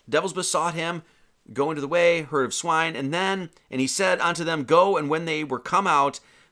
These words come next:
they went into the herd of swine, constantly talking about swine. As they, once again, people think, "There's pigs." No, no, no, no, no. No, no, no. These people. "And behold, the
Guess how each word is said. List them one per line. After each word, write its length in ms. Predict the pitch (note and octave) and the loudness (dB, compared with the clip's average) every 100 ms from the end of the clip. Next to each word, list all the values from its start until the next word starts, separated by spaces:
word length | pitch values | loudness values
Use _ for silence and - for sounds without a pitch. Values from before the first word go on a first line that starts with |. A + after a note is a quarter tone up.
| C#3 | -4
they 80 | D#3+ | -2
went 300 | D#3+ F3 F3+ | -2 -4 -4
into 180 | E3+ | -4
the 120 | D#3 C3+ | -4 0
herd 240 | C#3 E3 | 2 2
of 100 | E3 | 0
swine, 480 | - C#3 A#2+ B2 A#2 | -4 -2 -2 -6 -10
constantly 540 | - C#3+ C#3+ - C#3 C#3 | -8 -6 -4 -6 -8 -6
talking 340 | C3+ C3+ C3+ | -6 -8 -6
about 200 | B2+ B2 | -4 -4
swine. 360 | C3+ C3+ F#2 - _ _ | -4 -6 -6 -14 _ _
As 160 | A#2+ A#2 | -8 -4
they, 200 | D3 - - | -4 -4 -10
once 220 | A#2 C#3 | -6 -4
again, 220 | C#3+ B2+ | -4 -6
people 240 | D#3 D3+ C3+ | -6 -6 -4
think, 160 | A#2+ | -6
"There's 160 | F#3+ - - _ - - G#3 C#3+ C3 | -8 -16 -18 _ -20 -18 -16 -14 -14
pigs." 460 | - E3 C3+ G2+ - _ _ - | -8 -8 -6 -10 -16 _ _ -8
No, 140 | B2+ | -4
no, 160 | D#3 D#3 | -2 -2
no, 60 | |
no, 160 | D3+ D3+ | -6 -4
no. 260 | D3+ A2 _ _ _ _ _ A#2 | -4 -6 _ _ _ _ _ -8
No, 80 | |
no, 120 | C#3+ D#3 | -6 -4
no. 200 | C3 F2 | -6 -6
These 160 | C3 | -10
people. 480 | A2+ F3 G#3 G2 - _ _ _ _ _ _ - | -6 -6 -6 -10 -14 _ _ _ _ _ _ -8
"And 100 | A#2+ | -4
behold, 320 | B2+ F3 | 2 2
the 60 | D#3+ | 2